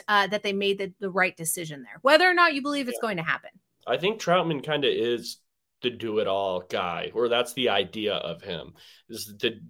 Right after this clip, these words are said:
Speaker 2: is that he is the do-it-all guy. We can throw him out there in any scenario when we feel comfortable with him playing tight end out there for the Denver Broncos this year. I think as the tight end room in general, it's gonna be harder for it to be noticeably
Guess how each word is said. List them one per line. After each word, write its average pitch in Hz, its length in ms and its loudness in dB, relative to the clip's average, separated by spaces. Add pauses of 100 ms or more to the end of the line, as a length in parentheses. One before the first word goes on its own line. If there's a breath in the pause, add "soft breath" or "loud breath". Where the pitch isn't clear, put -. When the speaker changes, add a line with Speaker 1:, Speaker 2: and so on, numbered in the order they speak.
(120)
Speaker 2:
is 127 480 -6
that 117 240 8
he 131 280 2
is 123 200 6
the 127 80 -6
do-it-all 113 520 2
guy. 104 220 0
We 110 160 -4
can 113 160 -6
throw 120 360 4
him 113 100 2
out 110 240 -2
there 110 140 4
in 104 100 -4
any 104 220 -4 (200)
scenario 113 760 4
when 101 120 -6
we 98 100 -8
feel 98 380 0 (300 soft breath)
comfortable 113 480 2
with 101 160 0
him 104 160 -2
playing 101 360 -2 (360 soft breath)
tight 135 260 8
end 117 200 4
out 104 180 0
there 107 160 2
for 113 160 2
the 107 80 0
Denver 107 300 -4
Broncos 101 520 -2
this 92 200 -6
year. 107 140 4
I 117 80 2
think 151 200 -2
as 151 100 0
the 123 80 -6
tight 127 240 2
end 117 220 2
room 127 200 0
in 107 100 -4
general, 123 580 0 (340 soft breath)
it's - 220 6
gonna 262 200 8
be 254 160 2
harder 139 480 6
for 165 260 0
it 165 220 0
to 143 80 -6
be 131 180 -6
noticeably 131 960 0